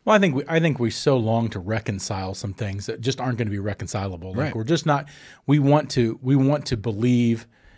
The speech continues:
Speaker 1: and which is okay. We wanna believe that this God that we believe is, is good, is all good, wouldn't want to have somebody who has never heard his name before,
Speaker 2: Right.
Speaker 1: you know, but, and so we wanna do some reconciling. But I think that, I think sometimes what we do is we spend so much time on the, the n-,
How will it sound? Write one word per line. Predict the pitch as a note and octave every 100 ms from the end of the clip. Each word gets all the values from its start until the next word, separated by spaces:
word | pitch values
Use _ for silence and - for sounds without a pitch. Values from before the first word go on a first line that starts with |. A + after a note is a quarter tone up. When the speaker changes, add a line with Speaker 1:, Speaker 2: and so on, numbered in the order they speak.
| -
Speaker 1:
and | E3 E3+ -
which | E3+ D3+
is | C#3
okay. | C3 - G3 B2+
We | A#2+ C#3+
wanna | D#3+
believe | A#2+ B2+ C3+ A#2+
that | G2
this | A#2 -
God | B2 A#2+ A#2
that | A2
we | G#2+
believe | G2+ G#2+ A2+ G2+
is, | G2 -
is | A#2+ F#2+
good, | G2+ C3 A#2+ A2 A2 - - -
is | A#2
all | B2+ B2
good, | A#2+ A#2
wouldn't | A#2+ C#3+ C3+ A#2+
want | B2 C3
to | - A#2 A2 G#2 - - -
have | - B2+
somebody | C#3+ A#2+
who | A#2+
has | G#2+
never | A#2+ G2+
heard | - C#3+ A#2
his | A#2+ G#2+
name | B2 A#2+
before, | A2 - A#2+ A2+ G#2+ G2+ -
Speaker 2:
Right. | E2+ -
Speaker 1:
you | B2
know, | A#2
but, | A#2+ D3 -
and | D3
so | D3
we | F#3
wanna | F3 D3+ B2
do | A#2 C#3+
some | A#2+ B2
reconciling. | C#3+ A#2+ - G#2 G#2
But | G#2+
I | E3
think | G3+ D#3
that, | B2+ B2
I | D3+
think | F3+
sometimes | - B3 A#3
what | C#3+
we | B2
do | A#2 D3 D#3+
is | A#2 A2
we | B2
spend | - C#3+ C3
so | -
much | F#3 F#3+ F#3+
time | D#3 C#3+ C3
on | A2+
the, | G#2 G2 - - _ _ _ _ _ _
the | A#2
n-, | A#2 A#2